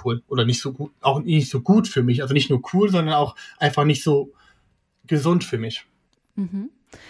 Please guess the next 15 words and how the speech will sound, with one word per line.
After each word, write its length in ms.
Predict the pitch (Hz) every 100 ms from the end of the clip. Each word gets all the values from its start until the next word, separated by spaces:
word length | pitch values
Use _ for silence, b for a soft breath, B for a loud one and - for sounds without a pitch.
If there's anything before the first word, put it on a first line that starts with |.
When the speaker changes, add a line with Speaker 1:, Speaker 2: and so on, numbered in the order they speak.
| B
Speaker 2:
Dann 100 | 202
hast 140 | 214 -
du 40 |
zweitausendachtzehn 760 | 254 240 240 220 - 262 - 254
so 80 | 240
ein 60 |
bisschen, 480 | 240 240 247 233 226
äh, 500 | - 208 208 208 202 - _ -
den, 240 | 208 196
den, 360 | 196 202 196 180
ja, 180 | 208 175 -
den 60 | 190
Schritt 300 | - 254 254
zurückbekommen. 1200 | - 202 269 - - 185 180 185 - 196 208 240 311 b b b b b
Ähm, 440 | 196 202 196 -